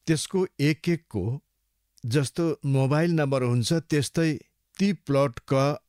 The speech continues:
आधार नम्बर मिल्नेछ। अर्थात् एक व्यक्तिको त्यो, एक व्यक्तिको एउटै हुनेछ, कसैले यताउता गर्न सक्दैन। यो स्वामित्वको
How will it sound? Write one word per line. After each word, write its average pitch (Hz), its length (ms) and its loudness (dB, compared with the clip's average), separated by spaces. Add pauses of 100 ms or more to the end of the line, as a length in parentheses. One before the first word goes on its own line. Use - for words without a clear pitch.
आधार 139 480 2
नम्बर 127 480 0
मिल्नेछ। 135 460 0 (1000)
अर्थात् 147 680 -2 (100)
एक 156 260 0
व्यक्तिको 135 640 -2
त्यो, 151 500 0 (760)
एक 170 180 2
व्यक्तिको 147 560 -2 (120)
एउटै 151 280 2
हुनेछ, 143 400 2
कसैले 151 600 0
यताउता 135 460 0
गर्न 117 340 0
सक्दैन। 92 680 -6 (560)
यो 151 300 2
स्वामित्वको 165 1000 -2